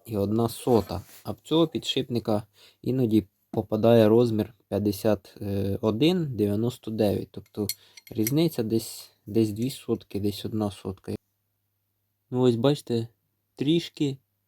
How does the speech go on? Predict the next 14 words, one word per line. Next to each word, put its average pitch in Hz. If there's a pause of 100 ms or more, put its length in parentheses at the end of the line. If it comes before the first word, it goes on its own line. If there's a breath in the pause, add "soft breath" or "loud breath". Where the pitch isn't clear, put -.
(180)
ну, 147 (120)
де 143
буває, 135
попадає 120
навіть 117
одна 120
сотка, 135
зараз 113
на 107
половину 107
сотки -
попав. 147 (760)
Ну, 120
ось, 104